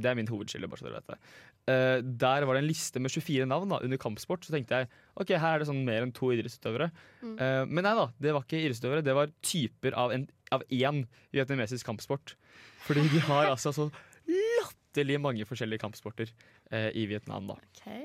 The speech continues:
Speaker 1: Eh, og så kom vi til litt mer sånn norsk idrett. Ski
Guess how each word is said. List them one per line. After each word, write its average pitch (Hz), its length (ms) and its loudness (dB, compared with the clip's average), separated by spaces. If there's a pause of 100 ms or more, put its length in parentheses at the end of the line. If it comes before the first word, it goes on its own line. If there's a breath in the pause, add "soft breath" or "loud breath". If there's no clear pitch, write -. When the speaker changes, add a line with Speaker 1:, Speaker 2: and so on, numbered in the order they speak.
(480 loud breath)
Speaker 1:
Eh, 135 720 2 (180)
og 143 100 0
så 165 220 0
kom 139 160 -2
vi 117 80 -6
til 131 100 -4
litt 120 160 -8
mer 113 160 -2
sånn 107 240 -8 (380 soft breath)
norsk - 400 -6
idrett. 127 420 -4 (880 loud breath)
Ski 156 380 -4